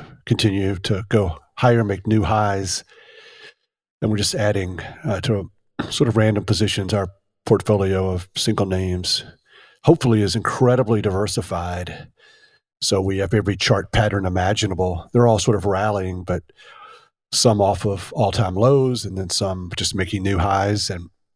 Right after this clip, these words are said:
<clears throat> have been making highs for quite a while. So very appreciative of that sector,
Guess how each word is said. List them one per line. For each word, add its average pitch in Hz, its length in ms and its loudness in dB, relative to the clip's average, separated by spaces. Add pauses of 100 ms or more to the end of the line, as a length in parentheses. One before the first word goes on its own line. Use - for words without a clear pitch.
(180)
<clears throat> 123 260 0
have 107 160 0
been 107 160 4
making 95 280 -2
highs 98 240 -2
for 101 100 -6
quite 95 220 0
a 87 40 -4
while. 90 340 -2
So 98 340 -2 (1120)
very 110 120 6
appreciative 104 640 2
of 104 480 -2
that 107 360 -2 (120)
sector, 110 720 0